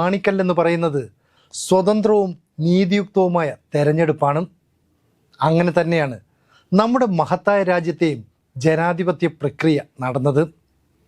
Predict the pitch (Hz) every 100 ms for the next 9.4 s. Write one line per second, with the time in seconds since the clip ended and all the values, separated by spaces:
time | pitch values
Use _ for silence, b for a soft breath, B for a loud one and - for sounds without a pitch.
0 | _ _ _ B B B 180 202 233 277
1 | 285 247 214 220 226 143 170 175 190 190
2 | 196 190 165 160 120 _ _ _ _ 180
3 | 175 190 214 214 214 214 202 175 170 143
4 | 147 156 170 180 156 131 139 147 156 170
5 | _ _ _ _ _ _ _ b b b
6 | 135 170 165 156 175 180 180 170 143 175
7 | 165 170 165 160 151 156 123 _ _ b
8 | b b 202 226 240 262 240 - - 160
9 | 190 185 208 214